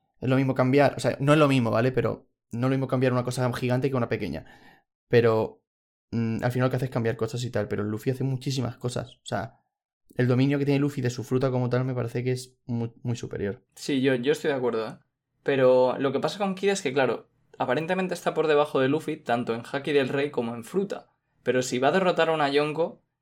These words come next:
Speaker 2: como mínimo, al nivel de utilizar el Haki del Rey o de utilizar el despertar, vamos, yo creo que debería llegar
Speaker 1: No, sí,
Speaker 2: sí
Speaker 1: yo
Speaker 2: o
Speaker 1: creo
Speaker 2: sí.
Speaker 1: que Kid debería llegar.
Speaker 2: Entonces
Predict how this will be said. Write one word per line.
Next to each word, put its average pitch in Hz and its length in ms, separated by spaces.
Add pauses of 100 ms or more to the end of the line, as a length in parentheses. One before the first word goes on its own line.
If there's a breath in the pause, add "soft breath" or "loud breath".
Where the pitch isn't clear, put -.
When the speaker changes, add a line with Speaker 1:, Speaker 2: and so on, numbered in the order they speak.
(240)
Speaker 2:
como 127 300
mínimo, 170 680
al 131 260
nivel 135 300
de 185 100
utilizar 165 560
el 120 100
Haki 139 260
del 135 180
Rey 139 320
o 127 120
de 123 100
utilizar 120 400
el 147 140
despertar, 143 680 (400)
vamos, 120 260
yo 123 140
creo 135 200
que 143 100
debería 127 320
llegar 117 200
Speaker 1:
No, 196 60
sí, 190 100
Speaker 2:
sí 131 60
Speaker 1:
yo 143 60
Speaker 2:
o - 20
Speaker 1:
creo 170 180
Speaker 2:
sí. 185 60
Speaker 1:
que 170 60
Kid 170 160
debería 175 300
llegar. 123 220
Speaker 2:
Entonces 131 200